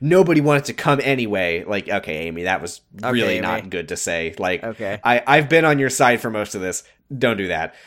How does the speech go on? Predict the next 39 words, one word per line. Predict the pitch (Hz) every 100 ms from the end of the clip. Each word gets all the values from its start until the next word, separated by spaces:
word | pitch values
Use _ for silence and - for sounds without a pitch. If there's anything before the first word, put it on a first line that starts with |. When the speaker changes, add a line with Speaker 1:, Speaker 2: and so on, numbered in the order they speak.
| - -
Speaker 1:
Uh, | 117 107 104 110 -
and | 131 127
then | 131
Grace, | 123 135 139 139 - - 120 143
Grace | 143 147 -
cuts | - 208 220 131
in | 117 135 - _ _ _
and | 117 117
she's | 131 123
like, | 120 117
"Hey, | - 139 82 76 104 _ _
this | 147 170
is, | 190 -
this | 160 202
is |
another | 220 185 175 185
one | 165 165
of |
those | 175 175
things. | 240 190 123 117
A | 117
fucking, | 135 160 160 151
another | 135 139 143 165
line | 170 170 143
that's | 127 123
just | 135 123 -
saying | - 120 131 143
it | 143
to | 143
set | - 117 110
up | 123
the | 139
next | 139 135 -
thing." | - 101 80 85 - - -
She | - 120
goes, | 107 - - _
"Hey, | - 160 78 76 _ _
be | 254 247
nice. | 156 139 80 -